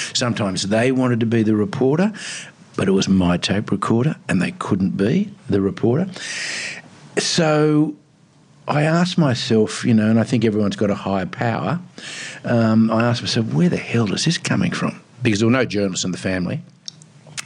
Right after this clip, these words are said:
It was only Mum suggesting that I might want to get into newspapers. And it was electronic, it wasn't, it wasn't print. But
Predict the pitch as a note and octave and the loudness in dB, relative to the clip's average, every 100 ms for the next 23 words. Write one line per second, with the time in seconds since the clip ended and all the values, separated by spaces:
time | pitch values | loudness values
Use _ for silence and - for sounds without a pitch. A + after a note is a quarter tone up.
0 | - - - A#2 A#2 A2+ G#2 A2 G#2+ - | -12 -10 -6 0 2 2 2 0 0 -2
1 | F2+ G#2+ - A2 G#2+ A2 A2 A2 G#2 G#2 | 0 0 2 2 2 2 2 2 4 4
2 | G2 A2+ B2 - F#2 F2 - - - - | 4 4 2 -2 -4 -6 -8 -8 -8 -2
3 | A#2+ A#2 C3 A#2+ A2 G2+ G2+ - B2+ D#3 | 0 2 2 2 0 -2 -2 -2 -2 0
4 | G#2+ A2 G2+ G#2 G2+ G2+ A2+ F#2 F2 - | 0 0 0 0 0 0 0 -2 -4 0
5 | C#3 F#2+ - - - - - - A#2 | 0 0 -4 -10 -8 -8 -2 0 0